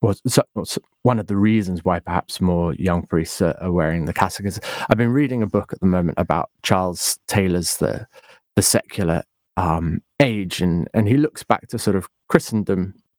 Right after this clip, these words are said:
and, uh, and, and, and seeks to examine sort of what, what changed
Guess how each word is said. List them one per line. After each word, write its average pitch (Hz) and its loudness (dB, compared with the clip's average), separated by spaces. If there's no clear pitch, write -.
and, 90 2
uh, 87 -2
and, 95 2
and, 107 2
and 104 0
seeks - 2
to 123 0
examine 104 0
sort 110 2
of 98 -4
what, 113 2
what 131 0
changed 95 -2